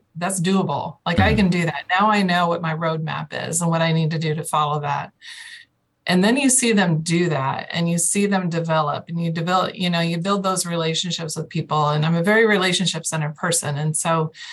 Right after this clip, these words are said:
Speaker 1: when I see those students come in later and they come in for the interview, hopefully, again, they've done everything that we've asked them to do.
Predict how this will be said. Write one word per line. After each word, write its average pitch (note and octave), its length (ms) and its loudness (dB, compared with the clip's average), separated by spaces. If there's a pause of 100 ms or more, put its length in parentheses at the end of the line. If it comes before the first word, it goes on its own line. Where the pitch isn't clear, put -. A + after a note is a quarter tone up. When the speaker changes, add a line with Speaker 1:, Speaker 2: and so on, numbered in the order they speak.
(140)
Speaker 1:
when F#3 140 2
I F3 80 2
see G#3 360 2
those G3+ 300 2
students E3+ 460 -2
come F3 220 -4
in D#3+ 160 -2
later G3 460 0 (100)
and E3+ 80 -4
they D3+ 60 -4
come E3+ 220 -4
in E3 120 0
for D#3+ 120 -4
the D3+ 120 -2
interview, G#3 720 2 (1000)
hopefully, G3 380 0
again, F3+ 380 0
they've D#3+ 160 -2
done E3+ 180 -2
everything E3 460 -2
that D#3+ 140 -4
we've D#3+ 200 -4
asked D#3+ 300 0
them D#3 180 -2
to D#3+ 80 -6
do. G#3 500 2